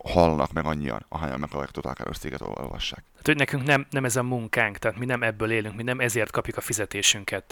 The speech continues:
Speaker 2: Tehát ha, ha lennének hirdetőink, akkor ők, akkor ők nem ezért adnák a, a, a pénzt nekünk,
Speaker 1: Itt szeretném
Speaker 2: hogy
Speaker 1: megjegyezni, hogyha valaki szeretne hirdetni a podcastünknek weboldalán,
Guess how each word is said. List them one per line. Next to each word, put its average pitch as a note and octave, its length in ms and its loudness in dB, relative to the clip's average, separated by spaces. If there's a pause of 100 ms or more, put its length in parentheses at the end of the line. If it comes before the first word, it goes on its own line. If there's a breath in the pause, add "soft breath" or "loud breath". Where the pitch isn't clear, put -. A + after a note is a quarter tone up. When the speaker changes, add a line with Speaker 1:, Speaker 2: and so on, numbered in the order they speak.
Speaker 2:
Tehát A#2 280 4
ha, A#2+ 100 8
ha B2+ 100 10
lennének D3+ 340 8
hirdetőink, D#3+ 840 4 (1080 loud breath)
akkor B2 320 6
ők, A#2+ 240 6
akkor C3 280 2
ők B2 120 4
nem C3+ 200 4
ezért A#2 400 4
adnák G2+ 440 2
a, G#2 200 6 (220)
a, - 120 -2 (200)
a A#2 160 2
pénzt G2+ 380 -2
nekünk, G#2+ 280 8
Speaker 1:
Itt G#2+ 60 -2
szeretném E2+ 280 10
Speaker 2:
hogy F2 80 10
Speaker 1:
megjegyezni, E2 320 10
hogyha F2 220 8
valaki F2+ 220 10
szeretne E2 300 4
hirdetni D2+ 360 -2
a C2+ 60 0
podcastünknek - 600 -4
weboldalán, D2 520 0